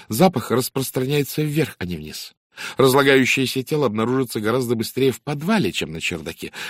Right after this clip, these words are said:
К тому же люди долго будут думать, что это смердит дохлая крыса. Если ваша версия верна, то убийцей определённо является мужчина,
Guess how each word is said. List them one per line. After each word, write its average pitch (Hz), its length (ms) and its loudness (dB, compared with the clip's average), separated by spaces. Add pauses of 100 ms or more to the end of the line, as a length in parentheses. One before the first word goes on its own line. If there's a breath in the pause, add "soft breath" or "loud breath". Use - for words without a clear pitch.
К - 60 -20
тому 139 200 4
же 117 160 6
люди 107 280 2
долго 113 320 2
будут 95 300 -2
думать, 92 280 -4
что - 160 -4
это 110 200 0
смердит 104 540 -4
дохлая 131 360 0
крыса. - 380 -6 (920)
Если 101 240 2
ваша 104 260 2
версия 95 340 2
верна, 76 500 -2 (360)
то 90 100 2
убийцей 92 580 0
определённо 95 500 0
является 98 480 0
мужчина, - 420 -8